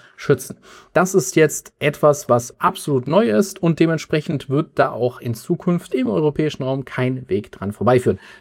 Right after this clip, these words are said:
Deswegen, ähm, nicht verdutzt sein, falls es dann kommt und, äh, auch das werde ich jetzt mit dir einfach mal durchführen. Der ganze Vorgang dauert im Grunde zehn Minuten.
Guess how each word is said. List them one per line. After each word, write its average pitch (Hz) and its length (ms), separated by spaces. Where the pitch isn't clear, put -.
Deswegen, 147 480
ähm, 127 340
nicht 190 320
verdutzt 190 380
sein, 175 260
falls - 340
es 156 120
dann 147 160
kommt 180 300
und, 147 340
äh, 135 240
auch 123 120
das - 360
werde 131 160
ich - 80
jetzt - 460
mit 160 260
dir 131 320
einfach 113 480
mal 117 320
durchführen. 131 560
Der 131 80
ganze 185 220
Vorgang 180 320
dauert 165 180
im 143 120
Grunde 165 360
zehn 170 520
Minuten. 202 580